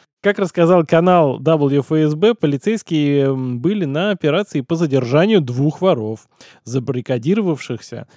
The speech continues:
в здании и отказавшихся выходить. Тогда стражи правопорядка пригрозили грабителям, что если они не выполнят требования полиции, то они, полицейские, выпустят на них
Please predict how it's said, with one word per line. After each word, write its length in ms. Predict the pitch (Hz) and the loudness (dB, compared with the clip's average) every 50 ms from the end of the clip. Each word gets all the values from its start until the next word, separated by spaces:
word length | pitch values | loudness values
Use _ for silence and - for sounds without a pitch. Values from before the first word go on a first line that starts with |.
| _ _ _ | _ _ _
в 60 | 113 | -16
здании 480 | 113 113 107 147 165 202 214 185 135 110 | -14 -6 -4 -2 -2 0 -2 -2 -6 -6
и 160 | - - 170 | -6 -6 -4
отказавшихся 840 | 202 240 240 - - 208 143 123 139 156 - - 165 147 - - 160 | -4 -4 -6 -2 -2 -2 0 0 -2 -4 -4 -6 -10 -10 -6 -6 -4
выходить. 520 | 151 165 - - 160 135 101 101 107 - _ _ _ - - - _ _ | -4 -2 -2 -2 -2 -4 -4 -8 -12 -14 _ _ _ -20 -20 -20 _ _
Тогда 380 | - 156 131 123 120 175 233 233 | -2 -2 -2 0 2 2 0 2
стражи 340 | - - 147 190 220 214 190 | 0 0 0 2 0 -2 -2
правопорядка 680 | - 156 143 139 117 139 127 117 139 175 - - 247 | 0 2 2 2 2 2 0 2 0 -2 -2 -4 -6
пригрозили 580 | - - 196 170 147 151 143 123 131 170 202 214 | -4 -4 -6 -2 0 0 0 2 0 0 -2 0
грабителям, 600 | 151 165 185 147 113 127 120 107 135 143 180 180 | 0 2 2 2 0 -2 -4 -4 -6 -6 -6 -6
что 180 | 165 - - 147 | -6 -2 -2 -2
если 320 | 165 214 262 233 - 156 | 0 0 -4 -4 -4 -4
они 260 | 143 139 147 170 208 196 | -4 -2 -2 -4 -4 -2
не 140 | 170 147 131 | -2 -2 0
выполнят 520 | 131 170 190 - 156 135 127 123 117 110 | 0 -2 -2 -2 -2 -2 -2 -4 -6 -4
требования 440 | - 156 185 165 131 131 131 120 113 | -2 -2 -2 0 0 -2 -2 -2 -4
полиции, 760 | 101 - 131 120 110 110 143 185 214 - - - 117 107 - - - - _ _ _ _ _ _ _ _ - | -4 -2 -2 -2 -2 -2 -4 -4 -6 -6 -8 -8 -8 -8 -10 -16 -20 -20 _ _ _ _ _ _ _ _ -2
то 320 | 147 139 135 131 131 - _ - | 0 2 2 2 0 -2 _ -10
они, 540 | 143 135 127 123 143 185 233 247 196 117 120 - _ _ _ _ _ _ _ | -8 -6 -6 -2 0 0 0 0 0 -2 -4 -10 _ _ _ _ _ _ _
полицейские, 720 | - 127 123 135 131 - 147 131 113 - - - 113 110 107 | -8 -6 -6 -6 -2 -2 -2 -2 -2 -4 -8 -10 -8 -6 -2
выпустят 540 | 107 123 180 220 - 254 - - - 120 - | 0 2 2 2 2 -2 -4 -4 -10 -10 -8
на 60 | 131 | -6
них 300 | 117 131 175 214 - | -2 -2 -2 -2 -4